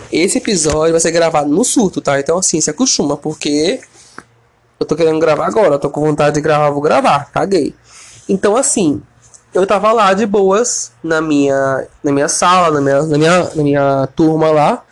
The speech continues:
e quando eu comecei a gostar desse menino, também era da minha sala.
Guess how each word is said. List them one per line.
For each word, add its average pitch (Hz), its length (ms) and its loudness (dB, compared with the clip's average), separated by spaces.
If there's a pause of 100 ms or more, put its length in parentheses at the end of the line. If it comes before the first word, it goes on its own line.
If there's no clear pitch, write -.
(420)
e 226 200 2
quando 240 380 2
eu 240 60 2
comecei 254 460 2
a 240 60 4
gostar 233 240 0
desse 185 320 2
menino, 170 680 0 (320)
também 254 220 0
era 254 120 4
da 254 60 2
minha 262 160 2
sala. 254 440 0